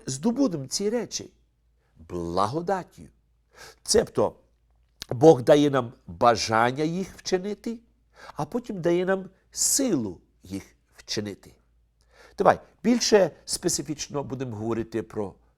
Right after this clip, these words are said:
тему спасіння або, е, новонавернення. Як ми спаслися? Ми сказали, від чого ми спаслися, але як ми спаслися?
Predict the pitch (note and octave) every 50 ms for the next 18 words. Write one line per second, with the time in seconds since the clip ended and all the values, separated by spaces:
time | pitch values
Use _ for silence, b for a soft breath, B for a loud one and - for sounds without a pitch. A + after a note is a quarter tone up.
0 | _ _ _ _ _ _ _ _ - C#3 C3+ C3+ C3 B2+ - _ _ - - -
1 | - C3+ A#2+ - - B2 A2+ G2 D2 C2 - - _ _ _ _ _ _ G#2+ A2+
2 | A2 G#2+ A2 G2+ - b b b b b _ F#2 F#2+ F#2 F#2 A2+ A#2+ B2 B2 C3+
3 | C3 B2 B2 A2+ A2 A2 G2 F#2+ G#2 G2+ G2 F2+ _ E2+ D#2 C2 _ _ _ _
4 | _ _ _ _ _ _ _ _ _ _ _ _ _ B B B B B B -
5 | C3+ F3 A#3+ C4+ C4+ - - G#3+ G#3 G#3+ G3 - - - - _ - D3 C#3 A#2
6 | - - - C#3 C#3 C3 A2+ - - - E2 - D3+ D3 - - D#3+ E3+ E3 D3
7 | C3 A2 A2+ F#2+ - - - C4+ A#3 D3 A2 G#2 G2+ G2+ - - - F#2 F#2 -
8 | - A2 G2 - - - - - b b b b b b b b b - A#2+ B2+
9 | C3+ C3 A#2+ C3+ C#3+ E3 G#3 F3+ - _ - - A2 G#2 - - - - - -
10 | - - - - - -